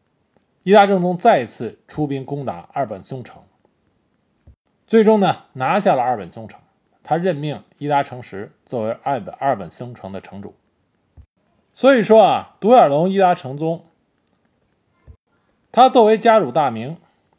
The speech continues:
在历史舞台上的第一次盛大的亮相啊，第一次合战，仁取桥合战，他的勇气可嘉，可是战绩呢，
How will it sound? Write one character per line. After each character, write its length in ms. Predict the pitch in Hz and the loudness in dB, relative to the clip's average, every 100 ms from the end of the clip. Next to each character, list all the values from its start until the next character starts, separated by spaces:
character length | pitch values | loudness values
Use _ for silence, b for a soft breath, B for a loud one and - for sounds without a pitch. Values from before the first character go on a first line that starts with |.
| _ _ _ _ _ _ | _ _ _ _ _ _
在 240 | - 190 160 | -2 -2 -2
历 160 | 208 | -4
史 100 | 170 | -8
舞 160 | 175 107 | -10 -12
台 200 | 107 123 | -16 -14
上 120 | 135 | -14
的 80 | 220 | -16
第 300 | 208 180 180 | -18 -20 -18
一 80 | 185 | -18
次 340 | 180 135 - _ | -16 -16 -16 _
盛 320 | - 190 131 | -18 -14 -12
大 140 | 117 107 | -10 -12
的 80 | |
亮 200 | 117 117 | -14 -16
相 220 | - 143 104 _ _ | -16 -14 -16 _ _
啊， 160 | _ - | _ -20
第 140 | 156 | -18
一 60 | 156 | -16
次 180 | 143 | -16
合 200 | - 98 | -18 -18
战， 260 | 120 139 - _ | -10 -10 -10 _
仁 160 | 110 120 | -20 -20
取 100 | 113 | -20
桥 160 | 104 | -20
合 180 | - - | -20 -20
战， 240 | 110 110 _ _ _ _ _ _ _ _ _ _ _ _ _ - | -16 -18 _ _ _ _ _ _ _ _ _ _ _ _ _ 2
他 160 | 240 | 4
的 100 | 254 | 4
勇 240 | 175 139 139 | 2 -2 -2
气 160 | 262 | -4
可 160 | 127 95 | -4 -8
嘉， 300 | 107 107 - _ _ _ _ _ _ | -8 -10 -10 _ _ _ _ _ _
可 240 | _ 127 135 | _ -4 0
是 320 | 170 123 _ _ | 0 -2 _ _
战 240 | 220 175 | 2 2
绩 220 | - 185 110 | 0 -6 -8
呢， 160 | 85 | -10